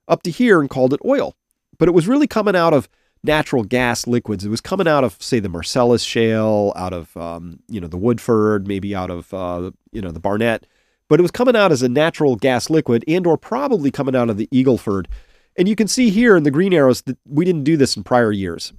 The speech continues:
So comparing years to say, "Oh, the U S is now producing more oil than ever,"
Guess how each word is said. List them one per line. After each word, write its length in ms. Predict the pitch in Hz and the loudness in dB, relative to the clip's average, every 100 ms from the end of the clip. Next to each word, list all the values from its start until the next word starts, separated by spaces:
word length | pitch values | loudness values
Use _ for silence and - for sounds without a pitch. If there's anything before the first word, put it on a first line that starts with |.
| _ | _
So 300 | - 135 127 | 0 2 2
comparing 640 | - 131 - 220 226 156 | -2 -6 0 0 0 -2
years 300 | 160 156 117 | 0 2 0
to 100 | - | -2
say, 240 | - 151 147 | 0 2 4
"Oh, 140 | 190 | 4
the 100 | 175 | 4
U 140 | 185 190 | 4 4
S 120 | - | 2
is 60 | |
now 140 | 143 156 | 0 0
producing 380 | - 151 135 127 | 2 0 0 0
more 200 | 156 - | 0 2
oil 240 | 139 139 | 4 4
than 140 | 123 127 | 2 0
ever," 360 | 170 139 113 | 0 2 0